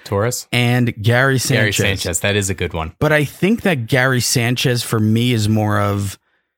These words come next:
Speaker 2: he's been so much better this year that
Speaker 1: Mm-hmm.
Speaker 2: his, his defense has just stuck out to me. I don't think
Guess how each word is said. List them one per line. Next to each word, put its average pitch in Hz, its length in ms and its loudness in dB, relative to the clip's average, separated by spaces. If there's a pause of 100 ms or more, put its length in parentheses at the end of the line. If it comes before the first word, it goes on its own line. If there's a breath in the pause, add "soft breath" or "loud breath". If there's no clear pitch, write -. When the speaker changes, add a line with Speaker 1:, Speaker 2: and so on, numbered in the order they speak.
(340)
Speaker 2:
he's 127 300 0
been 120 240 2
so 123 400 0
much 107 360 -2
better 104 300 0
this 98 300 -2
year 85 400 -4 (800)
that 107 580 -2
Speaker 1:
Mm-hmm. 92 300 -4 (920)
Speaker 2:
his, 127 680 0 (560)
his 123 280 0
defense 110 680 0
has 107 200 -2
just - 280 -2
stuck - 340 -2
out 101 260 -2
to 101 80 0
me. 90 320 -2 (880)
I 127 100 0
don't 160 240 -2
think - 640 -2